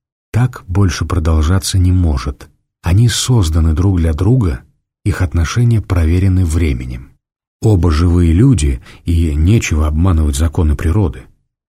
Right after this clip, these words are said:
Он, конечно, согласится на телесную любовь и без венца, но лучше пожениться по-настоящему, ибо это избавит от многих сложностей.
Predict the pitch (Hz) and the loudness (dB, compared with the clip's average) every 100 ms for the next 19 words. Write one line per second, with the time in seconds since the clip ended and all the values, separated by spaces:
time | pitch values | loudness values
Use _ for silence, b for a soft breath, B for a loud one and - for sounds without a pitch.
0 | B B 80 78 82 82 - 78 80 82 | B B -2 0 0 0 0 -4 0 0
1 | 80 101 - 92 80 - 90 90 80 85 | 0 -2 -2 0 0 2 0 0 0 0
2 | 78 82 92 82 85 80 78 82 85 82 | 0 0 0 0 0 0 0 0 0 0
3 | 131 120 71 B B - 90 87 82 - | -2 -2 -6 B B -6 -2 0 -2 -2
4 | 117 113 - - 92 87 87 85 - - | -2 -2 -4 -2 -2 0 0 -2 -6 -2
5 | 82 76 101 101 90 - - 62 - B | -2 -2 -2 0 0 -2 -8 -10 -10 B
6 | B 90 92 82 85 78 82 101 101 - | B 0 0 0 0 0 0 2 0 -2
7 | 92 - 85 87 82 78 - 95 87 69 | -6 -2 0 0 0 -4 -4 -2 -2 -2
8 | 64 - - 67 | -4 -8 -14 -16